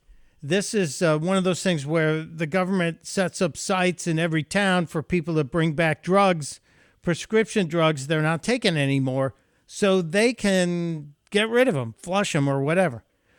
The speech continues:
Well, if you find old drugs in your medicine cabinet, and s-, specifically if they're old and maybe they've expired already, why can't we just flush 'em? Why can't we just flush 'em down the toilet and be done with it?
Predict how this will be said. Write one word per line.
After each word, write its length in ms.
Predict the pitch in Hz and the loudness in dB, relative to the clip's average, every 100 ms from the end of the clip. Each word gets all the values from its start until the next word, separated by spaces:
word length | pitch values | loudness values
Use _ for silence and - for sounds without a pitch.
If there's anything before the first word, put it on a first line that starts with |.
| _ | _
Well, 180 | 202 226 | 0 2
if 240 | 240 214 226 | 2 0 -2
you 140 | 220 | -2
find 400 | - 294 349 262 | 0 2 4 4
old 220 | 202 175 | 4 4
drugs 360 | 175 233 202 147 | 0 0 0 0
in 100 | 170 | -2
your 140 | 151 | 0
medicine 540 | 151 208 233 180 160 131 | 2 2 2 2 0 0
cabinet, 540 | 147 123 127 135 175 | 0 -2 -2 -4 -4
and 240 | 226 165 | -6 -8
s-, 300 | 156 - - - _ _ _ _ | -8 -10 -18 -20 _ _ _ _
specifically 960 | 175 - 190 - 311 359 349 165 170 151 | -18 -8 -6 -2 0 0 0 0 2 2
if 120 | 143 | 2
they're 240 | 170 151 | 0 0
old 420 | - 180 220 240 160 _ _ _ _ - | 2 8 8 8 2 _ _ _ _ -6
and 680 | 175 170 170 170 160 147 - _ _ - | 0 2 2 2 0 -4 -10 _ _ -14
maybe 680 | 147 156 196 254 202 180 160 | -8 -2 2 2 2 0 0
they've 260 | 160 156 | 0 0
expired 580 | 147 - - 214 269 240 | -2 -6 -4 2 2 4
already, 480 | 165 147 147 160 - _ _ _ | 2 0 0 -2 -4 _ _ _
why 180 | 185 269 | 0 2
can't 240 | 262 320 | 4 4
we 80 | 339 | 4
just 220 | 233 277 | 0 -2
flush 400 | - 254 294 - | 0 2 4 4
'em? 180 | 180 120 - _ _ - | 2 2 -6 _ _ -18
Why 220 | 170 208 | -2 0
can't 220 | 262 285 302 | 2 2 2
we 80 | |
just 220 | 226 233 - | 0 -2 -4
flush 280 | 233 233 262 | -4 -2 -2
'em 80 | 233 | 0
down 180 | 247 | 2
the 100 | 226 | 2
toilet 420 | 220 - 262 247 160 | 0 2 2 2 0
and 100 | 151 | 0
be 100 | 180 | 0
done 280 | 180 240 | 2 2
with 140 | 202 127 | 2 -2
it? 260 | 110 - | -6 -14